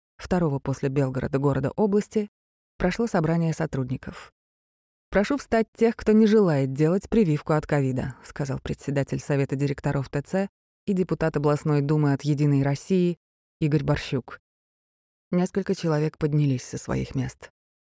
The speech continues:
Бизнесмен объявил: «Можете не садиться.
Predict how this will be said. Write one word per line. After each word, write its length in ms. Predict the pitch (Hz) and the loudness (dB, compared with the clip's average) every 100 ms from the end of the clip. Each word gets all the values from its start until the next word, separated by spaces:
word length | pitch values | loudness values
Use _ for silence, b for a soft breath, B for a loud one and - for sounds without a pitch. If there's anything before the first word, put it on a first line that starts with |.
| _ _ _ - | _ _ _ 0
Бизнесмен 520 | 226 240 233 262 226 | 4 4 4 4 4
объявил: 500 | 165 151 143 139 135 _ _ _ _ _ _ | 4 4 2 0 -4 _ _ _ _ _ _
«Можете 380 | 202 254 269 208 | 2 4 4 2
не 100 | 160 | 2
садиться. 600 | 147 139 143 - - | -2 -4 -6 -12 -18